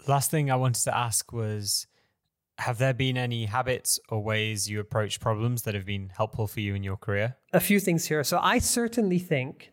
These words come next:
Speaker 2: that spending most of my twenties off social media really helped me. Um, I was at medical school when Facebook was released. So prior to that, there was no Facebook.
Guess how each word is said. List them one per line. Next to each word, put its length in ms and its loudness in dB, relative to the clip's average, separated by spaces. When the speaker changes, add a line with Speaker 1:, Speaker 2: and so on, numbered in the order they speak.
Speaker 2:
that 260 2
spending 720 0
most 300 2
of 100 -2
my 100 4
twenties 600 -2
off 200 4
social 400 2
media 540 -2
really 320 4
helped 340 0
me. 240 -12
Um, 340 2
I 120 2
was 160 4
at 80 2
medical 340 0
school 240 2
when 160 0
Facebook 400 -2
was 160 -6
released. 380 -4
So 80 0
prior 300 2
to 120 0
that, 300 0
there 100 -2
was 160 -4
no 100 -6
Facebook. 520 2